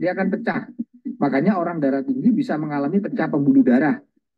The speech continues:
Yang terakhir, saya akan teteskan darah ini di dalam minyak goreng. Nah, kalau saya teteskan, ini langsung bisa terlihat.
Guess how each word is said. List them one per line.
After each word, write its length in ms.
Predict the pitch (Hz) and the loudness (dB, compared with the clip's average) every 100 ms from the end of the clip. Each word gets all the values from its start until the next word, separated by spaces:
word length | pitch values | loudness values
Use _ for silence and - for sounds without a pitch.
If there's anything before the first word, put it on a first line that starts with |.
| - | -4
Yang 140 | 190 220 | 4 4
terakhir, 360 | 277 320 214 214 226 | 4 4 6 6 4
saya 180 | 226 240 | 2 2
akan 100 | 233 | 2
teteskan 560 | 226 226 208 202 - 240 | 2 2 0 -2 2 4
darah 340 | 196 165 165 170 | 6 4 0 -4
ini 440 | 160 180 226 254 | -2 2 4 4
di 160 | 202 165 | 0 -2
dalam 440 | 151 139 147 185 190 | -2 0 0 0 2
minyak 520 | 196 196 196 - - | 6 6 6 0 0
goreng. 600 | 156 170 185 131 101 - - - _ _ _ _ | 2 4 2 0 -4 -8 -16 -16 _ _ _ _
Nah, 480 | 139 156 151 135 123 - | -6 -4 -2 -2 -4 -2
kalau 240 | 208 240 | 2 2
saya 160 | 226 214 | 4 2
teteskan, 480 | 214 202 185 285 | 0 -2 -2 -2
ini 160 | 277 311 | -2 0
langsung 240 | 302 262 | 2 6
bisa 160 | 240 214 233 | 6 6 4
terlihat. 340 | 254 240 - | 4 4 2